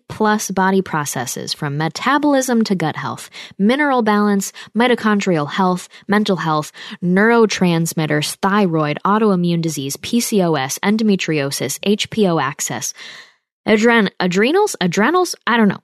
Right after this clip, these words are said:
I'm not a scientist, and more. Check my B C masterclass link in bio." Okay, so Holistic Venus has a birth control masterclass. Are you kidding me? That's cool.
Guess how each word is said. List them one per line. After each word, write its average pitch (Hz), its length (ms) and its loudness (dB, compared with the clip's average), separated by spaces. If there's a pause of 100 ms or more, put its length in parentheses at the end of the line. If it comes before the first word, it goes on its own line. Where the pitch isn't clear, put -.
I'm 170 80 0
not 165 160 0
a 143 40 -8
scientist, - 600 -10 (180)
and 220 220 6
more. 185 360 4 (260)
Check - 520 -2
my 170 260 -2
B 180 300 2
C 175 240 -2
masterclass 160 680 -2
link 160 220 -2
in 151 80 -2
bio." 127 220 -4
Okay, 139 200 -4
so 143 200 -4
Holistic 175 560 0
Venus 156 340 -2
has 156 220 -4
a - 20 -6
birth 147 240 -4
control 156 480 -4
masterclass. 156 880 -6
Are 170 40 -4
you 160 60 -2
kidding 175 360 -4
me? 359 240 -10 (160)
That's 165 320 -8
cool. 156 420 -8